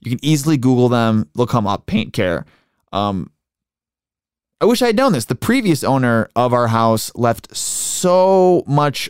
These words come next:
old, stale paint in our basement, which we ended up just tossing 'cause it was unusable. Like, when we opened it up, it was just horrible.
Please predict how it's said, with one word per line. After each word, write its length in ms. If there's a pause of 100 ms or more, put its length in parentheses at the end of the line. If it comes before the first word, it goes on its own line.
(100)
old, 600 (600)
stale 840
paint 480 (640)
in 180
our 180
basement, 680 (720)
which 520 (160)
we 140
ended 120
up 120
just 180
tossing 440
'cause 140
it 40
was 160
unusable. 640
Like, 100
when 80
we 100
opened 240
it 80
up, 160
it 60
was 180
just 300 (1300)
horrible. 640